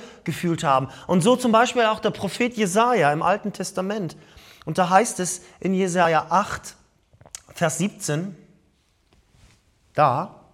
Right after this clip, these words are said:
„Ich will auf den Herrn warten, der jetzt sein Gesicht vor Israel verbirgt. Ich will auf ihn hoffen.“ Ich will auf ihn hoffen. Die Situation damals,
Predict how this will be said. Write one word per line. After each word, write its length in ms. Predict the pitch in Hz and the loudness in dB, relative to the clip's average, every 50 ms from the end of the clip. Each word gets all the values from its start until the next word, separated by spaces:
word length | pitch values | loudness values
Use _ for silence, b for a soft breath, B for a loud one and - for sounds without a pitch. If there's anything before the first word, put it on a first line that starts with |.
| _ _ _ _ _ _ _ _ _ _ _ _ _ _ _ _ _ _ _ _ _ _ _ _ _ _ _ _ _ _ _ _ _ _ _ _ _ - | _ _ _ _ _ _ _ _ _ _ _ _ _ _ _ _ _ _ _ _ _ _ _ _ _ _ _ _ _ _ _ _ _ _ _ _ _ 4
„Ich 320 | 202 254 262 - - 170 | 4 4 4 4 2 4
will 300 | 180 202 196 214 226 - | 6 8 8 6 6 6
auf 200 | - 175 185 180 | 6 4 4 6
den 140 | - 208 196 | 2 0 2
Herrn 340 | 170 180 190 190 190 180 147 | 4 4 4 4 4 4 4
warten, 500 | 170 180 180 175 165 - 123 110 104 104 - - _ _ _ _ _ _ _ b b b b b | 4 4 4 4 0 -6 -8 -8 -8 -10 -14 -20 _ _ _ _ _ _ _ b b b b b
der 100 | - 170 | 2 4
jetzt 360 | 170 165 240 294 285 - - - | 6 6 6 6 4 2 -2 2
sein 280 | 220 220 226 240 240 | 2 4 4 2 2
Gesicht 580 | 185 202 170 143 139 151 185 240 - - - - B B B B B B | 0 0 0 0 0 0 -2 -2 -2 -6 -14 -18 B B B B B B
vor 400 | - - - 226 262 262 - - | -10 -2 2 4 4 4 2 0
Israel 460 | 226 233 226 - 190 190 175 180 180 | -4 -4 -2 0 -2 0 0 0 -4
verbirgt. 760 | 175 - 175 156 131 123 127 117 107 98 92 - - - - b b b b | -2 -2 -2 -2 -2 -2 -4 -4 -4 -4 -8 -10 -16 -20 -20 b b b b
Ich 180 | b 160 - 185 | b -4 0 4
will 140 | 202 - - | 8 10 10
auf 160 | 226 - 214 | 8 8 6
ihn 240 | 208 196 180 147 170 | -2 -2 -2 -2 0
hoffen.“ 400 | 196 180 - - 123 104 85 73 - _ _ _ _ _ _ _ | 0 0 0 -2 -10 -10 -10 -12 -18 _ _ _ _ _ _ _
Ich 200 | - 107 - - | -20 -18 -16 -10
will 360 | 120 131 147 147 156 170 151 B B B B B | -6 -4 -4 -4 -4 -6 -8 B B B B B
auf 240 | - 127 131 - 131 | -10 -8 -8 -8 -12
ihn 240 | 131 135 131 123 117 | -12 -12 -12 -12 -14
hoffen. 340 | 117 107 - - 95 82 - _ _ B B B B B B B - | -16 -16 -16 -16 -16 -16 -16 _ _ B B B B B B B 2
Die 80 | 196 | 2
Situation 680 | 185 170 226 196 226 190 - - - 269 294 302 277 196 | 4 4 4 4 4 2 2 2 2 2 4 4 4 8
damals, 840 | 165 240 269 302 311 269 190 160 160 180 220 254 254 - - - | 10 12 12 12 12 10 8 8 8 6 4 4 2 -2 -8 -8